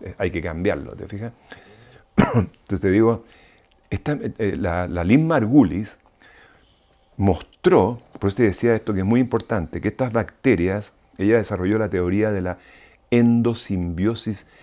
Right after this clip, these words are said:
serial y de la simbiogénesis, que al, para decirlo de otra manera, ¿te fijas? Que muy lejos de estar basada la naturaleza en la competencia,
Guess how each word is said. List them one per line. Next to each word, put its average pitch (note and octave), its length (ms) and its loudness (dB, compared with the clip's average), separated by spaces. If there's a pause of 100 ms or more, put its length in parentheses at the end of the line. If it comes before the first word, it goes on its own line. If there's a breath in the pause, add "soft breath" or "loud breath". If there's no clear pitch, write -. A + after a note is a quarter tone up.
(200 soft breath)
serial F2+ 720 0
y G2 80 -4
de E2+ 140 -2
la D#2+ 160 -8
simbiogénesis, G#2+ 1160 -2 (640 loud breath)
que G#2 100 0
al, F#2 100 -2 (220)
para G2 160 0
decirlo A2 560 -2
de G2 100 -6
otra G#2 140 -4
manera, D#2 320 -8
¿te - 140 -18
fijas? A2 340 -10 (420 soft breath)
Que G#2 160 0
muy G3 680 0
lejos - 920 -4
de F2 440 -2 (360 soft breath)
estar B2+ 340 -2
basada G#2+ 680 -8
la F2+ 100 -4
naturaleza F2 600 -8
en D2 100 -12
la D2+ 100 -12
competencia, A2+ 760 -12